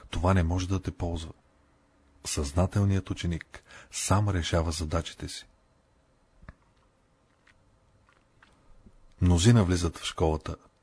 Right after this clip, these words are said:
но всички не са ученици. Едни от тях са оглашени, други са слушатели, трети – вярващи, а някои – ученици. Как ще позная дали съм ученик?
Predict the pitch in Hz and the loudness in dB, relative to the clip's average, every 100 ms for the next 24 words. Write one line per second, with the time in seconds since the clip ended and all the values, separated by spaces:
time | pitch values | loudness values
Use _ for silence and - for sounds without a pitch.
0 | - 82 76 110 - 104 85 78 - 101 | -2 0 2 0 0 0 0 0 0 0
1 | 104 95 95 90 - - _ _ _ _ | 0 0 0 -2 -10 -16 _ _ _ _
2 | _ _ _ _ 95 87 92 80 - 87 | _ _ _ _ 0 4 4 2 -2 -4
3 | - 85 78 80 - 85 87 92 _ _ | -2 -4 -4 -6 -4 -2 -2 -4 _ _
4 | - - - - 101 95 - 85 - - | -18 -16 -10 2 2 4 -2 -4 -6 -4
5 | 87 87 92 90 92 _ _ _ _ _ | -2 0 -2 -4 -8 _ _ _ _ _
6 | - 90 - - - _ _ 85 80 80 | 0 0 0 -6 -8 _ _ -2 0 2
7 | 87 85 - 87 80 _ _ _ _ _ | 0 -4 -6 -8 -10 _ _ _ _ _
8 | - - 90 78 85 - 90 87 - - | -20 -4 0 2 0 -2 -4 -4 -8 -2
9 | 95 - 80 90 - - _ _ _ _ | 0 0 0 -2 -4 -18 _ _ _ _
10 | _ _ _ _ _ _ _ 117 117 - | _ _ _ _ _ _ _ 2 2 2
11 | 95 - 85 80 92 92 85 78 80 87 | -2 -2 -2 0 2 0 -2 -4 -2 -4
12 | 85 - 78 73 - - | -4 -4 -6 -8 -14 -20